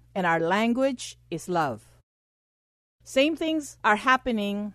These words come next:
all over the world. For example, in the Philippines, they have earthquakes, natural disasters for the past weeks. One of the reasons,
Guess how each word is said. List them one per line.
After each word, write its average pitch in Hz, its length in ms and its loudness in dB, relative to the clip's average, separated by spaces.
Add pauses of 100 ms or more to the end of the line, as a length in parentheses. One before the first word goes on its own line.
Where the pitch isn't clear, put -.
all 175 160 2
over 190 180 2
the 175 100 -2
world. 147 580 -6 (140)
For 175 140 -4
example, 226 580 -2
in 202 180 -6
the 190 80 -2
Philippines, 147 840 -8 (340)
they 185 200 -2
have 156 800 -2 (140)
earthquakes, - 1160 -6
natural 180 540 -2
disasters - 1000 -12
for 160 140 -6
the 131 80 -10
past 156 560 -4 (100)
weeks. - 640 -14 (1400)
One 214 360 6
of 214 300 2
the 208 120 4
reasons, 226 1120 -2